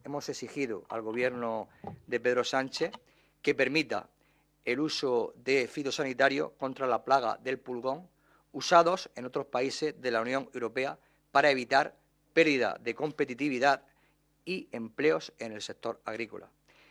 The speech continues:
Del mismo modo, reprochamos al Ejecutivo Central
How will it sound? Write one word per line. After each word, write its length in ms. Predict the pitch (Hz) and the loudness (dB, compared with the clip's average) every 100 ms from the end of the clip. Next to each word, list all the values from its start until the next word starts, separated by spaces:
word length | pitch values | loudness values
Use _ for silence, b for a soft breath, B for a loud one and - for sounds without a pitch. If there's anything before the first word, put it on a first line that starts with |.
| b | b
Del 140 | - 127 | -10 -4
mismo 180 | 160 156 | -2 2
modo, 440 | 156 170 196 - _ | 4 4 2 -4 _
reprochamos 800 | - 127 120 123 180 147 113 - | -2 0 0 2 4 4 2 -8
al 100 | 117 | -8
Ejecutivo 460 | 113 120 117 127 127 | -8 -8 -10 -4 -4
Central 500 | - 113 135 147 196 | -4 -4 2 2 0